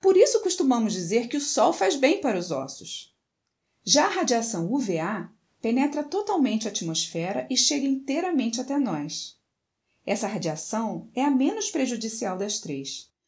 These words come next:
mas em grandes quantidades pode causar o envelhecimento precoce da pele e pode também causar câncer de pele. Por isso, é importante usarmos filtro solar com proteção anti-U V A e U V B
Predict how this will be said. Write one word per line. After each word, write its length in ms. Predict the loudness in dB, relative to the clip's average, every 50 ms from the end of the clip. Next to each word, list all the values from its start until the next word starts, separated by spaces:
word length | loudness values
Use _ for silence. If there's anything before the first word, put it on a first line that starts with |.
| _ _ _
mas 200 | -6 -6 -4 -2
em 120 | -2 -2 0
grandes 360 | 2 2 4 4 4 4 4
quantidades 760 | 2 0 -4 -6 -4 -4 -2 -2 -2 -2 -4 -2 -2 -2 -4
pode 280 | -2 -2 -4 -4 -4 -4
causar 360 | -4 -4 -2 -2 -2 -2 0
o 40 | 0
envelhecimento 680 | -2 -2 -2 -4 -2 -2 -2 -2 -2 -2 -2 -2 -2 -2
precoce 480 | -2 -4 -4 -4 -4 -4 -4 -4 -4 -4
da 100 | -6 -6
pele 580 | -6 -6 -6 -4 -4 -2 -2 -4 -4 -6 -6 -10 _ _ _ _ _ 4
e 100 | 4 6
pode 340 | 8 8 8 8 8 4
também 320 | 2 2 4 4 4 2 2
causar 400 | 0 0 0 0 0 0 -2 -2
câncer 260 | -4 -2 0 0 0
de 120 | 0 0
pele. 460 | 0 0 -2 -2 -2 -4 -8 -12 -16 _ _ _ _ _ _ _ _ _ _ _ _ _ _ _ _
Por 160 | 0 0 2
isso, 460 | 4 6 6 6 4 2 0 -2 -4 -6 -12 _ _ _
é 60 | -2 -2
importante 580 | -2 -2 -2 -2 -2 0 2 2 2 2 2
usarmos 400 | 4 4 4 4 4 2 0 -2
filtro 280 | -2 -2 -2 -2 -2 -4
solar 480 | -4 -2 0 0 2 2 2 0 0
com 120 | 0 -2 0
proteção 600 | 0 -2 -2 -2 -2 -2 -2 -2 -2 -2 -4 -2 -2
anti-U 340 | 0 0 0 0 -2 -2 0
V 200 | 0 0 0 2
A 280 | 0 0 -2 -4 -6 -10 _ 2
e 100 | 4 4
U 40 | 4
V 200 | 4 2 2 2
B 300 | 2 0 0 -2 -4